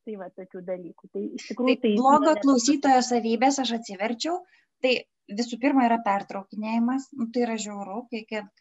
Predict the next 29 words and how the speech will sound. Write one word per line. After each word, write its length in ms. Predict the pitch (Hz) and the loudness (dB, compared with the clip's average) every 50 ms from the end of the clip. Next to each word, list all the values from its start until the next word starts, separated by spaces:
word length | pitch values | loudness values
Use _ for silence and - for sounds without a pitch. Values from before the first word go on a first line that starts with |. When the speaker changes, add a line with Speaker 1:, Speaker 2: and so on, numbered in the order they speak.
| _ _ _ | _ _ _
Speaker 2:
bandai 280 | - 202 202 196 208 208 | -8 -8 -6 -6 -8 -8
kažką 280 | 202 196 - - 190 185 | -8 -8 -8 -8 -10 -14
pasakyt, 360 | - 185 - - - 202 - | -14 -18 -20 -20 -20 -14 -10
tave 200 | - 196 196 196 185 | -6 -4 -4 -4 -6
vidury 400 | 185 185 - 190 185 185 190 190 185 | -8 -16 -16 -14 -14 -12 -12 -12 -12
nutraukia. 760 | 185 190 180 - - 175 170 170 170 175 175 _ - 233 262 269 - _ _ _ _ _ _ - | -14 -14 -16 -16 -14 -12 -12 -12 -12 -12 -12 _ -8 -6 -6 -6 -8 _ _ _ _ _ _ -8
Tada 160 | 190 220 240 | -2 0 2
yra 180 | 247 233 240 240 | 4 4 4 4
ramintojas, 880 | 254 269 277 269 233 202 190 175 156 - 175 175 180 202 240 247 - - | 6 8 8 8 6 4 0 -6 -10 -10 -8 -6 -4 -4 -6 -6 -8 -14
kuris 360 | - - 214 208 214 208 196 - _ _ _ _ _ _ - | -16 -12 -10 -10 -10 -10 -12 -14 _ _ _ _ _ _ -2
irgi 240 | 254 - 214 196 - | -2 -2 0 -2 -6
Speaker 1:
Mhm. 40 | |
Speaker 2:
pertraukia, 560 | 190 196 190 196 214 - 247 247 247 247 247 220 | -4 -4 -4 -4 -4 -4 -4 -4 -2 -2 -2 -2
bet 140 | 226 226 | -4 -4
jis 140 | 233 214 196 | -6 -8 -6
bando 380 | 190 220 220 220 214 208 208 202 | -4 -4 -4 -4 -6 -6 -8 -8
tave 240 | - - 190 185 190 | -8 -8 -8 -8 -8
nuramint. 360 | 190 185 185 180 175 165 160 _ | -10 -10 -12 -12 -12 -14 -16 _
„Stop, 320 | - - - 202 196 - | -20 -16 -14 -14 -14 -14
stop, 240 | _ - 185 180 _ | _ -14 -14 -14 _
nusiramink, 800 | - 196 196 196 - 196 185 180 175 175 208 247 269 262 254 240 | -10 -10 -10 -10 -10 -10 -10 -10 -8 -4 0 2 2 2 2 -2
čia 120 | - 220 196 | -10 -14 -14
taip 200 | - 196 190 185 | -14 -16 -16 -16
ne, 160 | 180 180 180 | -16 -16 -16
nebūk.“ 480 | 180 180 180 175 _ - 220 247 254 - _ _ _ _ _ _ _ - | -16 -16 -18 -18 _ -10 -10 -10 -10 -10 _ _ _ _ _ _ _ -6
Tada 160 | 220 214 226 | -2 0 2
yra 140 | 226 226 226 | 2 2 0
patarėjas, 1000 | 220 208 - - 190 185 175 170 165 160 160 165 165 180 220 285 320 320 - - _ _ _ _ _ _ _ _ _ _ _ _ _ _ _ _ _ _ _ _ _ _ _ _ _ _ _ _ _ _ _ _ _ - | -2 -4 -4 -4 -6 -6 -4 -6 -6 -6 -6 -8 -8 -6 -6 -6 -6 -8 -12 -18 _ _ _ _ _ _ _ _ _ _ _ _ _ _ _ _ _ _ _ _ _ _ _ _ _ _ _ _ _ _ _ _ _ -4
racionalusis 1080 | 226 226 233 233 - 240 240 226 220 208 202 196 185 180 180 180 - - 285 349 359 | 0 0 0 0 2 2 2 2 2 0 -2 -4 -4 -6 -8 -10 -8 -8 -8 -8 -8